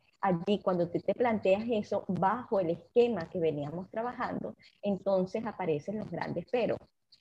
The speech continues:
Pero el tiempo, pero el dinero, pero la pareja, pero los hijos, pero... y de alguna manera te pregunto cuántas veces y cuánto tiempo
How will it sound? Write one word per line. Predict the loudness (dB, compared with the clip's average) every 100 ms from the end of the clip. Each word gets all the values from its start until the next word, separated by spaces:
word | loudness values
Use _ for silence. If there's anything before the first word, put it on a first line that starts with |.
| _
Pero | 4 6 6 4
el | 2
tiempo, | 4 4 4 2 0 2
pero | 2 2
el | 2
dinero, | 0 2 2 2 2 2
pero | 2 4 4
la | 2 2
pareja, | 0 2 2 2 -2 -2
pero | 0 2 2
los | 0 -2
hijos, | -2 0 0 -2 4
pero... | 4 4 2 -8 -20 _ 2
y | 4 4 0 _ 0
de | 4
alguna | 4 2 -4 -2 2 2 2
manera | 0 0 0
te | 0 -4
pregunto | -2 0 -2 -4 -8
cuántas | -6 -6 -8 -10 -8
veces | -8 -8 -16 -20 _ _ _ _ -6
y | -4
cuánto | -4 -6 -4 -6
tiempo | -2 -2 -2 -4 -8 -10